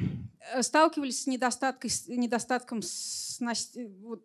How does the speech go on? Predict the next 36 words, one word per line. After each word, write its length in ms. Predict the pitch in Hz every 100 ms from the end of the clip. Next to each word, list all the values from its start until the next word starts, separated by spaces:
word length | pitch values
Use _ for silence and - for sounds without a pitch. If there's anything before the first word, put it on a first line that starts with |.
| -
об-, 300 | - 240 240
оборудования, 640 | 285 277 269 233 180 170
просто 240 | - 180 -
крючков, 1000 | 302 277 - 285 269 269 247 - - 220
а, 640 | 240 233 233 233 226 233
сетей 880 | 220 - - - 277 277 262 254 254
и 20 | 247
так 200 | 226 208
далее, 280 | 190 175 180
раз. 260 | 170 - - - - -
Второе, 360 | 285 302 381
сталкивались 600 | - 294 311 302 254 233
с 40 | -
тем, 180 | 294 330
что 240 | - 240
те 160 | - 302
люди, 300 | 285 285 214
которые 480 | 220 220 254 220
могли 320 | 208 233 247 220
ловить 320 | 214 214 214
рыбу 280 | 240 185 220
и 40 |
умели 340 | 240 311 392 320
ловить 360 | 240 202 196
рыбу, 180 | 202 180
они 180 | 220 285
где-то 180 | 247 233
в 20 |
другом 300 | 247 226 220
месте. 320 | 160 - - _ _ _ _ _ -
Они 200 | 233 311
либо 220 | 320 247
на-, 160 | 269 269
мобилизованы 840 | 269 269 262 269 269 277 262 262
на 140 | 262 277
фронт, 380 | 269 392 466